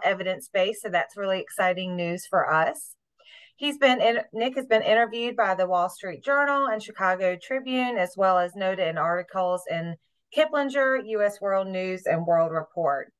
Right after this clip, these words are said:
And having experienced the loss of a loved one,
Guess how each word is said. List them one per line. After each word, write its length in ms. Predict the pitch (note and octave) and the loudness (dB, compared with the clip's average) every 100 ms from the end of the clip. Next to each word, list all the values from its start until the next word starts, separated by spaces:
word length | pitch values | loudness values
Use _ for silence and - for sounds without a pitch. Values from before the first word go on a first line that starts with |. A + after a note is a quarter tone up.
| _ _ _ - | _ _ _ -8
And 80 | A3 | -2
having 360 | B3 B3+ B3+ | 0 0 -2
experienced 720 | A3 - - C#4+ C#4+ C4 A3 - | -4 -8 -8 -2 0 0 -2 0
the 120 | G#3 | 0
loss 300 | F#3 F#3 F#3 F#3 | 2 0 0 -6
of 120 | E3+ | -4
a 40 | |
loved 300 | E3 E3+ E3+ | 0 0 -2
one, 380 | F3 E3+ E3 | -4 -4 -4